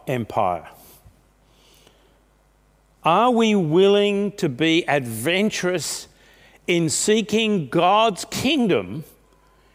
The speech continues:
his kingdom rule breaking in on people's lives? Is that,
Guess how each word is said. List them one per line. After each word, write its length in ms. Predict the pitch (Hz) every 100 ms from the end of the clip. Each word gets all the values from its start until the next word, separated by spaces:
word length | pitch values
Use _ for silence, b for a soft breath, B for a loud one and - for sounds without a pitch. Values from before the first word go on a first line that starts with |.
| b
his 200 | 160 147
kingdom 580 | - 208 254 254 247 196
rule 280 | 156 165
breaking 680 | 147 151 170 196 220 220 226
in 380 | 202 147 107 117
on 280 | 135 131 120
people's 500 | - 143 123 113 101
lives? 480 | 113 113 101 - 131
Is 160 | 107
that, 360 | - 185 196